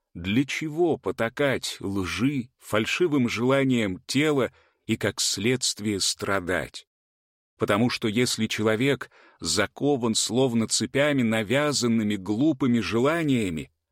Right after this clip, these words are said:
отождествлён с телом, то он может только страдать».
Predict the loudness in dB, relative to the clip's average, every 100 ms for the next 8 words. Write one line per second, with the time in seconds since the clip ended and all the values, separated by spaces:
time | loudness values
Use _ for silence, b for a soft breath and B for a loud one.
0 | -8 -2 0 -2 -2 -2 -2 -2 0 0
1 | 2 0 0 0 2 2 0 -2 _ _
2 | _ _ -2 0 0 0 0 0 -2 -4
3 | -6 -2 2 2 -2 -6 -4 -4 -2 -2
4 | -2 -4 -6 -12